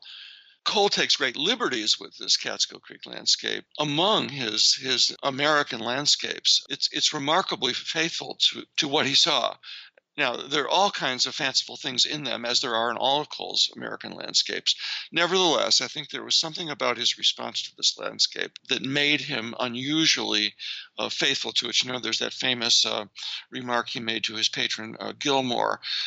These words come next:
that, you know, Gilmore was urging him to, to s-, stick to nature, to really be faithful to nature's forms.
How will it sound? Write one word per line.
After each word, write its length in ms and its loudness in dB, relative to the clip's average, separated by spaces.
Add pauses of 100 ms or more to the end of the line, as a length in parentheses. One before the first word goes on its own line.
(120)
that, 240 0
you 80 -2
know, 240 0 (160)
Gilmore 420 4
was 200 4
urging 400 2
him 320 -2
to, 260 0 (400)
to 120 4
s-, 220 4
stick 360 2
to 120 0
nature, 520 0
to 160 -10
really 240 -2
be 160 -14
faithful 580 -4
to 100 -4
nature's 480 0
forms. 520 0